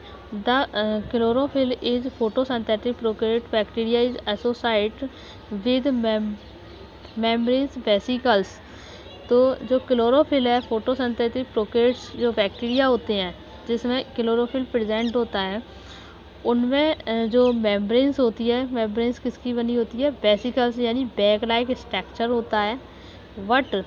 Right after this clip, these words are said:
not the plastid as in eukaryote cells। तो eukaryote cells, जैसे eukaryote cells में प्लास्टिड present होती है,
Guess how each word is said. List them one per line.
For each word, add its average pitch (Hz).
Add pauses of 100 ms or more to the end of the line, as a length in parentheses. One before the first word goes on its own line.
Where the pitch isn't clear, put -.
(400)
not 233
the 269
plastid 233
as 220
in 233
eukaryote 208
cells। 175 (560)
तो 214
eukaryote 269
cells, 240 (260)
जैसे 233
eukaryote 262
cells 233
में 233
प्लास्टिड 233
present 233
होती 220
है, 254